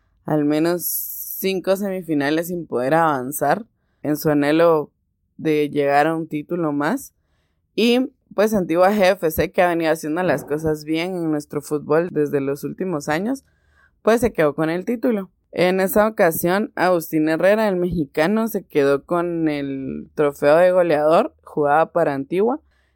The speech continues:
y el portero menos vencido fue Javier Irazún de Comunicaciones. Al terminarse ese torneo, hubieron muchos cambios en nuestro fútbol, varios jugadores, eh, cambiaron de equipos,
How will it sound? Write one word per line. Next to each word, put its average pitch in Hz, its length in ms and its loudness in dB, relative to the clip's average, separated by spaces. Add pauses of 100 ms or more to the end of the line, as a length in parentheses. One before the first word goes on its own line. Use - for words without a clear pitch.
(180)
y 233 180 4
el 262 160 4
portero 202 420 2
menos 202 300 -2
vencido 180 380 -2
fue 180 180 2
Javier 170 380 -2
Irazún 175 560 -2
de 196 100 -6
Comunicaciones. 170 880 -4 (680)
Al 190 180 2
terminarse 208 480 2
ese 208 800 4 (340)
torneo, 180 760 0 (100)
hubieron 190 340 2
muchos 202 360 -6
cambios 202 460 2
en 175 160 -2
nuestro 160 300 -4
fútbol, 160 560 2
varios 165 320 0
jugadores, 156 800 0
eh, 147 240 -6
cambiaron 143 560 -4
de 143 80 -6
equipos, - 520 -8